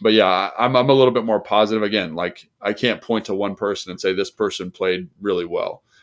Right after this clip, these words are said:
because they didn't, right? Like, it was a, I think from a coverage standpoint, they, they've improved tremendously, right? And part of that is Ron's playing more conservative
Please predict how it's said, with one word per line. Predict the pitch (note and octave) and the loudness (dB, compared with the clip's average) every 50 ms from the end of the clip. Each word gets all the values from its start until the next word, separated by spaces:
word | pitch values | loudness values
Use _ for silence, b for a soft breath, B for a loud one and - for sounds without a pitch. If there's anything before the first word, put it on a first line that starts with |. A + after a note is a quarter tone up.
| b b | b b
because | - - - G#2+ G2 F#2 F#2 F#2 F2+ - - _ _ _ - | -10 -2 0 0 0 0 -2 -10 -14 -18 -20 _ _ _ -6
they | F#2 G2+ G2 | -4 -2 -2
didn't, | F#2+ G#2+ F2+ E2 - - | 0 -2 -2 -4 -6 -8
right? | D#2 E2+ F2+ F#2+ F#2 F#2+ | -4 -2 -2 -2 0 -2
Like, | F#2+ F#2+ - G#2 | -2 -2 -4 -6
it | G2 | -6
was | F2 F2+ F2 E2+ | -6 -6 -4 -4
a, | F2+ F2 F2 E2+ E2+ E2 - b b b b b b b b - - | -2 -2 0 -2 -4 -6 -10 b b b b b b b b -6 0
I | A2 B2 | 2 2
think | B2+ B2 A2+ - - | 2 2 0 -2 -4
from | - A2+ G2+ | -4 -2 -2
a | F#2+ F#2 | -2 -2
coverage | - C#3 C#3 C3+ C#3 B2 - | 0 0 0 0 -2 -2 -2
standpoint, | - C3 B2+ B2 B2 - B2+ A#2+ A#2 A#2 | 0 0 0 -2 -2 -4 -4 -4 -2 -2
they, | - F#2+ F#2 E2+ E2+ | 0 0 0 -2 -2
they've | F#2 F#2 F2+ F2 | -4 -6 -6 -6
improved | E2+ E2+ - - A2+ G#2 F#2 - | -10 -10 -4 -2 -2 -2 -4 -6
tremendously, | - E2+ F2 F#2 G2 G#2+ A2+ A2 - - B2 B2 B2+ C#3+ C#3 _ _ | -10 -8 -6 -4 -4 -2 -4 -4 -4 -4 -4 -4 -4 -6 -8 _ _
right? | - A2+ A#2+ C3+ C3+ | 2 2 2 2 0
And | - - G#2 G#2 F2+ C#2 C#2 - _ _ | -2 -4 -4 -4 -4 -8 -12 -16 _ _
part | - G2 G#2 G#2 | 0 2 4 4
of | G2+ | 4
that | G#2+ A2 A2 | 4 4 4
is | G#2+ F#2 G2 | 2 0 0
Ron's | F2+ F2+ F#2 G2 G2 - | -2 -2 -2 -2 -4 -6
playing | - - G2 G2+ G#2 G2+ F#2+ | -8 -6 -4 -4 -4 -4 -4
more | F2+ F2+ F#2+ G2 | -2 -2 -2 -2
conservative | - F#2+ F2 - - F#2+ F#2 F#2 F#2 F#2+ G2 G2 G2 F#2+ _ | -4 -8 -10 -8 -4 -2 -2 -2 -2 -2 -2 -2 -2 -4 _